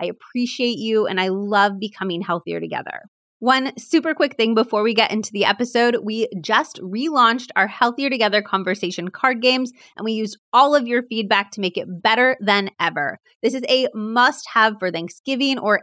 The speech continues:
any other family gathering. It makes having really satisfying, fun conversations super easy with over a hundred and fifty obsessively tested questions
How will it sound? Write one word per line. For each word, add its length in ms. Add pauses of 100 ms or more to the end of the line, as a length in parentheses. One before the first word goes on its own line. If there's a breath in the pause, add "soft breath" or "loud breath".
(120)
any 320
other 260
family 300
gathering. 680 (200 loud breath)
It 80
makes 240
having 300
really 240
satisfying, 880 (160)
fun 260
conversations 880
super 440
easy 500 (220)
with 140
over 220
a 100
hundred 480
and 160
fifty 340
obsessively 840
tested 400
questions 600